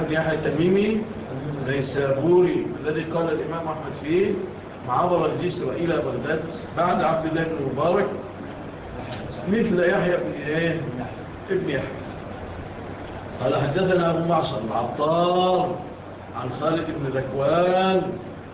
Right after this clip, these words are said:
قال: سألت الربيع بنت معوذ عن صوم عاشوراء، قالت: بعث رسول الله صلى الله عليه وسلم رسله في قرى الأنصار، فذكر بمثل حديث بشر،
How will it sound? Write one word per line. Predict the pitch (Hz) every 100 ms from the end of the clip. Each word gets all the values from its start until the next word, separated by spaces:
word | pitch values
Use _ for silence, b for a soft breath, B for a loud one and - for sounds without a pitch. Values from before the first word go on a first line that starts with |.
| - -
قال: | 117 139
سألت | 139 143 143 139
الربيع | 139 147 135 143 143
بنت | 139 - 143 139
معوذ | 135 160 165 127
عن | 131 135 -
صوم | 151 151
عاشوراء، | 143 131 135 156 185 202 - - - - - -
قالت: | 151 160 156 156
بعث | 160 160 156
رسول | 156 147 151 151 147
الله | 151 139
صلى | 135
الله | 139
عليه | 135
وسلم | 135 165 180 175 - - - - 117 139
رسله | 139 160 160 156 156 156 151 156
في | 151
قرى | 151 151 151
الأنصار، | - 139 139 135 151 175 196 190 - - - - -
فذكر | 143 180 185 160 131
بمثل | 131 156 170 175 123
حديث | 127 156 165
بشر، | 143 123